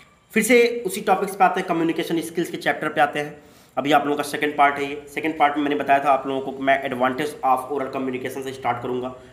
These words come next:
ठीक है। तो आज मैं फिर से उसी video को लेके आया हूँ। चलिए आगे च-, तैयारी करते हैं, आगे देखते हैं क्या क्या हमारे हैं यहाँ पे। Advantage of oral communication, यानी oral communication के क्या क्या लाभ हैं, इसको देख लेते हैं। और हाँ, आप लोग इस point by point को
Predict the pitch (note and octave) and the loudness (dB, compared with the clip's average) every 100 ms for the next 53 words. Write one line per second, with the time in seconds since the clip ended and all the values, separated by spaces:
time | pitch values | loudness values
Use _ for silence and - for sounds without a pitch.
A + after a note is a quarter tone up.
0 | - - D3+ E3+ - - C#3 C#3+ C#3+ D#3 | -10 -6 -6 -8 -12 0 2 2 0 -2
1 | D3 D3+ D3 D3 C#3+ D3 D3 C#3+ C#3 C#3 | -2 -4 -2 -4 -2 -2 -2 0 2 2
2 | C#3 D3 - - _ D#3+ D#3 E3+ E3 - | -2 -12 -18 -20 _ -2 0 -2 -4 -2
3 | C3+ D#3 D#3+ D3 D3 D3 D3 C#3+ D3 D3 | 0 0 -4 -2 2 2 0 -4 -6 -6
4 | C3+ C3+ D3 D3 D3+ C#3+ C#3 C#3 D3 C#3 | -2 0 0 0 -2 -6 -2 -2 0 -2
5 | C3+ C3+ C#3 C3+ C3+ D3 - - - D3 | -2 -2 -2 -2 -4 -6 -12 -18 -8 0
6 | D3+ D#3 F#3 F3 D#3 D#3 E3+ D3+ D#3 C#3+ | 2 2 0 2 2 2 -2 0 0 0
7 | C#3+ D3 F3 - F3+ F#3 - - E3+ F3+ | 0 0 -2 0 0 0 -12 2 4 4
8 | G3+ G3+ E3+ F#3+ B3+ A#3 F#3 F3 F3 E3+ | 2 -4 0 2 2 2 0 0 -2 -4
9 | E3 D#3 F3 - E3 F#3 G3 D3+ C3 D#3 | -6 -4 -6 4 4 6 4 2 6 6
10 | F#3 D3+ D3+ - - D3 - F#3+ D#3+ D#3 | 6 0 -6 -8 -12 -12 -2 0 2 0
11 | D3 D3+ D3+ D#3+ D#3+ E3 F3 - D#3 E3 | -2 -2 0 2 4 4 4 6 6 6
12 | F3+ E3+ - D#3+ F3 F3+ F3 F3 E3 E3+ | 0 -2 0 2 4 6 6 6 2 2
13 | E3+ F3+ F#3 - | 4 4 4 2